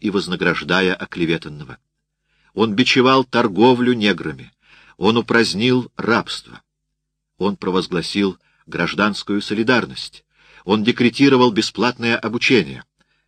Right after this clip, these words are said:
Он упорядочил национальное образование, учредив в Париже нормальную школу, центральные школы в крупных провинциальных городах и начальные школы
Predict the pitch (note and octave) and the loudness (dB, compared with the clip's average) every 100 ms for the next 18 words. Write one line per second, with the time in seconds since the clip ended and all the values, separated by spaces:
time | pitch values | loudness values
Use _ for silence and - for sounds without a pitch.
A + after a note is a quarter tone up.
0 | - E2+ E2 F2+ F2+ E2+ F2 E2 F#2+ E2 | -12 -8 -8 -4 -2 0 -2 -4 -4 -6
1 | - _ _ E2+ - E2+ F2 F2 E2 D#2 | -8 _ _ -8 -6 -4 -2 -2 -2 -2
2 | E2 D#2+ D#2 G2+ F2+ E2 - - - F#2+ | -4 -4 -2 0 0 -4 -6 -16 -10 -6
3 | - F2 D2 G#2 - - - - D#2+ G2+ | -2 -2 0 0 0 -10 -8 -4 -2 0
4 | G#2 F#2+ - F2 D#2 F2+ F2+ F2+ - - | 0 -2 -2 -4 -2 -2 -2 -4 -4 0
5 | A2 G#2 D2+ - - - F2 D2 F#2+ A2+ | 0 0 -2 -10 -14 -10 -8 -2 -2 0
6 | A#2+ A#2+ - B2 A#2+ A#2 _ _ - - | -2 -6 -2 0 0 -2 _ _ -14 -2
7 | A2 G#2 G#2 - G2+ G#2 - G2 G2+ F#2+ | -2 0 -6 -2 -2 -2 -2 -2 -2 -2
8 | G2 F#2 G2 - - - - G#2+ G2 E2 | -2 0 -2 -4 -12 -20 -6 -2 0 0
9 | - G2 B2 B2+ B2+ - - A#2+ A#2 | 0 0 0 -2 -4 -4 0 2 2